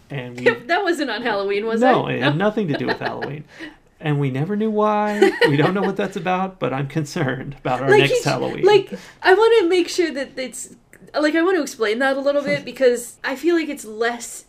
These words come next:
Speaker 2: impressive that i-, if he just, like, dro-, rode by on the street. But we have, like, a circle driveway, and he drove in and
Speaker 1: And
Speaker 2: gave our
Speaker 1: did a
Speaker 2: finger,
Speaker 1: circle.
Speaker 2: like, to the house,
Speaker 1: Yeah.
Speaker 2: not just our property.
Speaker 1: Yeah.
Speaker 2: Yeah, for no reason.
Speaker 1: So kids are scary.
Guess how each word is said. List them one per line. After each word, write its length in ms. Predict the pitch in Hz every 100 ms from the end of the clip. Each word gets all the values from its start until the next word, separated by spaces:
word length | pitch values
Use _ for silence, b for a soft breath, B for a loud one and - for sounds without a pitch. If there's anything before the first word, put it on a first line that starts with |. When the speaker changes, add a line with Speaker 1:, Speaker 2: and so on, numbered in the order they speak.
| -
Speaker 2:
impressive 800 | - 226 226 - 214 - 226 220
that 220 | 196 190 -
i-, 20 |
if 300 | 214 202 202
he 100 | -
just, 200 | 185 190
like, 200 | 180 175
dro-, 400 | - 175 185 180 -
rode 400 | 170 180 190 160
by 260 | 185 180
on 160 | 180 175
the 80 | 156
street. 440 | - 196 240 269 B B B
But 120 | 285
we 100 | 311
have, 120 | 381 381
like, 120 | 370
a 60 |
circle 380 | 349 - 311 302
driveway, 520 | 233 240 254 233 185
and 80 | 180
he 160 | 226 214 - B B -
drove 280 | 311 359 - -
in 480 | 320 381 339 247 214
and 280 | - 240 240
Speaker 1:
And 100 | 233
Speaker 2:
gave 240 | 269 277
our 80 | 277
Speaker 1:
did 60 | 262
a 20 |
Speaker 2:
finger, 220 | 247 247 240 226
Speaker 1:
circle. 80 | 240 214
Speaker 2:
like, 180 | - -
to 240 | - - 277
the 100 | 226
house, 840 | 208 - 277 247 180 - - - -
Speaker 1:
Yeah. 220 | 156 240
Speaker 2:
not 100 | 240
just 220 | 240 233
our 100 | 202
property. 720 | 202 214 190 - - 110 - - -
Speaker 1:
Yeah. 220 | 156 175 180
Speaker 2:
Yeah, 300 | - 190 190 -
for 160 | - 302
no 140 | 330
reason. 500 | 349 320 247 190 190 _ _
Speaker 1:
So 320 | - 175 160
kids 260 | 147 202
are 80 | 254
scary. 640 | 240 - 262 254 202 175